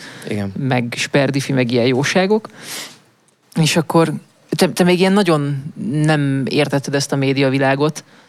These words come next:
Speaker 2: és akkor így, hogy mondom, hogy „Léci, gyere ki.” „Jó, de mi ez?” Hát mondom, hogy ez egy ilyen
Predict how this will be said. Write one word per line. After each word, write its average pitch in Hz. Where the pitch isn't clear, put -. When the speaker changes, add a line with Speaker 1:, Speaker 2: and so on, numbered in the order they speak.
Speaker 2:
és -
akkor 151
így, 147
hogy 147
mondom, 165
hogy 170
„Léci, 165
gyere 135
ki.” -
„Jó, 190
de 143
mi 160
ez?” -
Hát 170
mondom, 202
hogy 196
ez 190
egy 190
ilyen 190